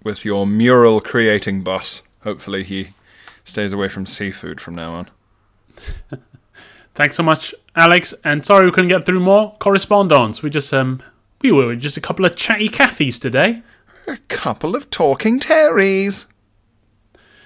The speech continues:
Speaker 2: Um, but we haven't even spoken about going into tier three, London going into tier three. At this point, it's like,
Speaker 1: Oh, yeah.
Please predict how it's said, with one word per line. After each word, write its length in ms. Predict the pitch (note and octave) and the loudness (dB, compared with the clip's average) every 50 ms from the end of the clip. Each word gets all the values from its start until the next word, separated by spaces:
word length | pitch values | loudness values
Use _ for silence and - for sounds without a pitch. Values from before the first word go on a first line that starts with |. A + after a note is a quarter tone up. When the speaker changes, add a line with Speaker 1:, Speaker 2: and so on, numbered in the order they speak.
| _ _ _ _ _ _ - | _ _ _ _ _ _ -4
Speaker 2:
Um, 420 | B2 B2 B2+ B2+ B2+ C3 C#3 - _ _ _ _ _ _ _ | -2 -2 0 0 -2 -4 -6 -10 _ _ _ _ _ _ _
but 320 | - C3 B2 B2+ B2 - E3+ | 0 2 2 2 0 2 4
we 100 | F#3+ A#3 | 6 6
haven't 160 | A3 F3 D3 | 6 6 4
even 160 | C3 C3+ C3+ | 4 2 0
spoken 340 | - - - A3 A3+ G#3 E3+ | -2 0 0 0 0 2 2
about 360 | C#3 C3 B2 A#2 A2+ A#2 - - _ _ _ - E3 | 2 2 2 2 0 -2 -8 -18 _ _ _ -14 -8
going 260 | C#3 D3 C#3 C3 C3 C3 | -4 -2 0 0 0 0
into 180 | A#2+ A#2 B2 | -2 -4 -6
tier 220 | A#2 - C3+ B2+ A2+ | -4 -2 -2 -2 -2
three, 200 | C3+ C#3+ C3+ B2 | -2 -2 -2 -2
London 300 | A#2+ B2 A#2+ B2+ B2 A#2+ | -2 -2 -4 -4 -4 -4
going 200 | A#2+ A#2+ A#2 A#2 | -2 -2 -2 -2
into 160 | A2+ A#2 A2+ | -2 -4 -4
tier 180 | - A#2 A2+ | -4 -4 -4
three. 180 | A2+ C#3 C#3 A#2+ | -2 -2 -2 -2
At 100 | A2 A#2+ | -2 -2
this 120 | D3+ D#3+ | -4 -4
point, 180 | - - E3+ D#3 | -4 -4 -2 -2
it's 100 | C3 B2+ | 0 0
like, 320 | B2 A#2 A#2 A#2 - - | 0 0 0 -2 -4 -6
Speaker 1:
Oh, 120 | - A2+ A#2 | -4 -2 -2
yeah. 260 | G#2+ G2+ A2 A#2 | 0 0 -2 -2